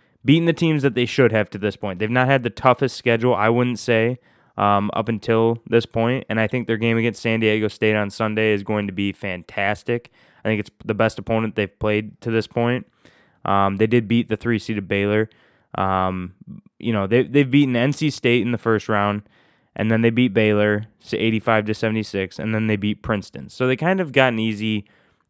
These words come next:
I would say an easy Sweet sixteen game for them. Um,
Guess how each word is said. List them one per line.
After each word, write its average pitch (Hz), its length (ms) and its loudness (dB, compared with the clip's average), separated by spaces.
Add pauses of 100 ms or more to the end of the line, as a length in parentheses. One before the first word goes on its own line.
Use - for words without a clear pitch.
I 107 200 2
would 113 120 0
say 110 120 0
an 110 80 -2
easy 110 260 -2
Sweet 110 260 -6
sixteen 107 440 -4
game 107 260 0
for 107 200 0
them. 107 320 -2 (280)
Um, 101 500 -2